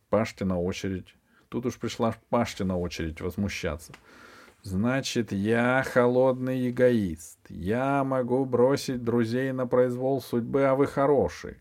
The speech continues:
Как я жалею, что выбрал вас к себе в экипаж. Сколько хороших людей на свете,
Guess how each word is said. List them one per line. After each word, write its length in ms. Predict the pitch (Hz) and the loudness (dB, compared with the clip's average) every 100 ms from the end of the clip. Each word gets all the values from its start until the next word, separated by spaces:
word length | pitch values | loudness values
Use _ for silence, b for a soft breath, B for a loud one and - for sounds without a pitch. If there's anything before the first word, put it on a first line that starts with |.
| b b b b b _ | b b b b b _
Как 280 | - 101 95 | -2 0 0
я 160 | 95 | -2
жалею, 600 | 95 101 104 104 110 110 101 | -2 0 0 0 0 0 -2
что 260 | - 110 | -2 -2
выбрал 600 | 98 107 123 110 113 107 | 0 0 0 2 2 2
вас 360 | 101 113 120 - | 0 0 0 -2
к 80 | - | -8
себе 300 | 113 113 117 | -4 -2 0
в 100 | 113 | 0
экипаж. 680 | - 110 - 107 98 - - B B B | -2 -4 2 2 2 -4 -14 B B B
Сколько 380 | - 123 120 120 | -2 0 4 4
хороших 540 | - 127 127 - 120 | 8 6 6 -2 -4
людей 320 | 127 123 127 | -2 -2 -2
на 160 | 123 127 | 0 -2
свете, 680 | - 113 113 113 98 - | -4 -4 0 2 0 -4